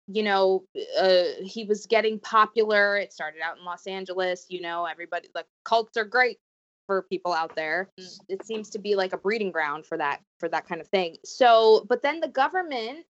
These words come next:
started being, like, uh, you know, doing j-, much like they do today and be like,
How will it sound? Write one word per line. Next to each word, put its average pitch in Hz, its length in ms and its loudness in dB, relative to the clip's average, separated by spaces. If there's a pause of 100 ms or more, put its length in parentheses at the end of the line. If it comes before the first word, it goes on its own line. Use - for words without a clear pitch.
started 247 760 -2 (440)
being, 247 380 -8
like, 226 420 4
uh, 220 300 6
you 233 160 -8
know, 220 320 -4 (320)
doing 240 300 -8
j-, 233 120 -12
much 233 280 -4
like 262 160 -6
they 254 100 -4
do 226 160 -10
today 202 400 -2
and 202 140 -6
be 208 120 -4
like, 190 460 -2